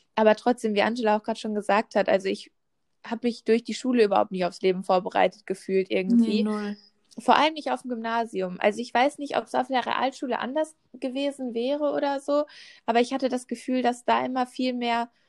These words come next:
Speaker 1: ein Praxisbezug irgendwie zu allem geschaffen worden ist.
Speaker 2: Ja, ich glaub, die, ähm, auf der Realschule haben auch, ähm,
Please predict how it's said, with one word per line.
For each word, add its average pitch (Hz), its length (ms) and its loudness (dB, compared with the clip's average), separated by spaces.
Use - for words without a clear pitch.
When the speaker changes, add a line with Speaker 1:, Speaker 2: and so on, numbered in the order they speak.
Speaker 1:
ein 233 80 -6
Praxisbezug 240 880 -4
irgendwie 202 340 0
zu - 180 0
allem 196 300 2
geschaffen 202 480 -2
worden 190 300 0
ist. 196 360 -6
Speaker 2:
Ja, 214 300 0
ich 220 140 -8
glaub, 226 280 -2
die, 247 280 0
ähm, 214 500 0
auf 202 160 -6
der 202 120 -4
Realschule 226 480 -2
haben 226 200 0
auch, 214 340 -6
ähm, 202 840 -2